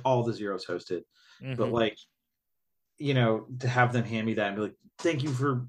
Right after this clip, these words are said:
Speaker 1: doing this a couple years in a row," and, like, putting us up,
Speaker 2: Mm-hmm.
Speaker 1: uh, that, <laughs> that meant, that meant so much to me. That was so fun. <laughs> You know, like, I,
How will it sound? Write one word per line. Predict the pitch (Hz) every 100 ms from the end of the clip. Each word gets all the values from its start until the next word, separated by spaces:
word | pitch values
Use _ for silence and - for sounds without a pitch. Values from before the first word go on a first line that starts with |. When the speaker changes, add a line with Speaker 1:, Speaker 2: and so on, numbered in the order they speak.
| - -
Speaker 1:
doing | 147 131
this | 127 123
a |
couple | 131 127
years | 123 120
in | 117
a |
row," | 117 113 113
and, | 107
like, | 101 - - - - _
putting | - 135
us | 120 120
up, | 110
Speaker 2:
Mm-hmm. | 117 113
Speaker 1:
uh, | 110 101 -
that, | 131 131 131
<laughs> |
that | 143 139 208
meant, | 247 233 - - - _ _ _
that | - 247
meant | 247 214
so | - 196
much | 190 -
to | 131
me. | 104
That | 110
was | 120
so | 160 160
fun. | 170 156 127
<laughs> | - _ _ _ 139 -
You | 202 160
know, | 147 147 139
like, | 123
I, | 139 123